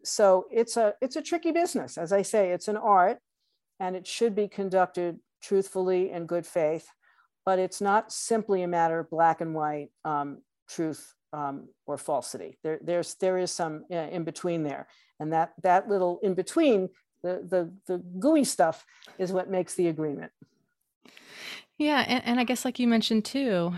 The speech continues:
Speaker 2: I mean, throughout a mediation process, um, more information is being revealed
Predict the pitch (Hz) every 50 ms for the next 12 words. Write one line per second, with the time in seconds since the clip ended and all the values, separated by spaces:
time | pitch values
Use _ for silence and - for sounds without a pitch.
0 | - - - - 196 202 202 196 190 180 180 185 180 - - _ _ _ _ _
1 | _ _ _ _ - - 208 190 185 190 190 196 208 - - - 180 180 185 180
2 | 180 180 165 165 170 - - 170 160 160 - - - 220 240 262 254 - - -
3 | 139 131 127 131 156 - - - - - _ - - - - - _ _ - -
4 | 151 147 139 135 135 135 - - - 156 165 170 170 - 170 170 156 - 160 151
5 | 156 160 170 - - - 175 170 160 147 - - 156 147 143 143 143 135 135 139
6 | 135 139 180 196 202 170 139 123 120 123 147 202 240